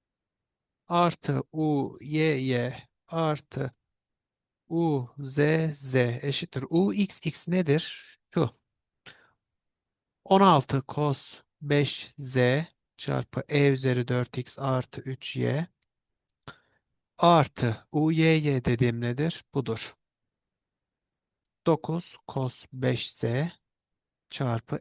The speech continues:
E üzeri dört x artı üç y artı U z z nedir?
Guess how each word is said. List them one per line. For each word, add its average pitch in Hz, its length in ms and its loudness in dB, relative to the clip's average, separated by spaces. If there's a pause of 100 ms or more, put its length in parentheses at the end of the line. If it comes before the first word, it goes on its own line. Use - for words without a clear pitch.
E 131 140 2
üzeri 117 380 -2
dört 120 280 -2
x - 200 -10
artı 123 440 -4
üç - 320 -8
y 170 280 0 (1080)
artı 165 580 4 (680)
U 175 220 2
z 180 220 4
z 156 100 -2
nedir? 135 520 0